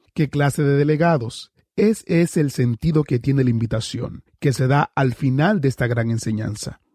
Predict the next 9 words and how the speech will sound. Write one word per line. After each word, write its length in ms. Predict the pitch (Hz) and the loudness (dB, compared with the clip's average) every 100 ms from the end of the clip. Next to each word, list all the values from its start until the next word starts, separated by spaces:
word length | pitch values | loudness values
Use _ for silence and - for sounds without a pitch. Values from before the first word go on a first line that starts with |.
| _ _ - | _ _ -2
En 160 | 135 | 2
los 140 | 127 117 | 2 2
versículos 680 | 123 - 185 - 175 - | -2 0 -2 0 -2 0
trece 440 | - 147 165 - 147 | 0 2 2 0 2
y 140 | 156 | 0
catorce 480 | - 127 - 165 - | 0 -2 2 0 2
del 160 | 127 120 | -2 0
capítulo 480 | 113 170 170 131 | -2 -2 -2 -2
siete, 480 | 117 170 156 - 123 | 0 0 0 0 -4